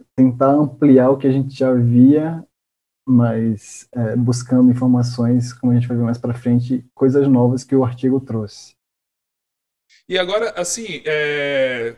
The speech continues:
Speaker 2: uma pergunta aqui pra vocês. É, qual foi, assim, a área de estudo que vocês delimitaram? Por que aquela área de estudo, né? E um detalhe, né?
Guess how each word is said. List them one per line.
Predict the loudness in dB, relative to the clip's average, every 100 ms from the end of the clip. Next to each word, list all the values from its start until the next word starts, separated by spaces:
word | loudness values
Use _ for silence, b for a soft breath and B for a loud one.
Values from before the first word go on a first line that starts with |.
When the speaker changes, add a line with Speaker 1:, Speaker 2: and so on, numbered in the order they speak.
| -16
Speaker 2:
uma | -18 -10
pergunta | -10 -8 -12 -12 -12
aqui | -14 -16 -14
pra | -12
vocês. | -10 -10 -10 -12 -14 -14 -14 -14 -18 _ _ _ _ _ _ _ _ -20
É, | -20 -8
qual | -6 -6
foi, | -10 -4 -2 0 -2 -2
assim, | -4 -10 -8
a | -6 -2
área | -2 -2
de | -6
estudo | -12 -12 -14 -14 -16
que | -14
vocês | -12 -12 -12
delimitaram? | -14 -16 -20 -10 -6 -4 -6 -8 -16 _ _ _
Por | -18 -12
que | -8
aquela | -8 -8 -8 -8
área | -8 -10
de | -12
estudo, | -14 -16 -14 -14 -12 -14
né? | -16 -20 -18
E | -14 -12 -12 -10 -10 -10 -14
um | -14
detalhe, | -14 -10 -6 -6 -6 -8
né? | -10 -10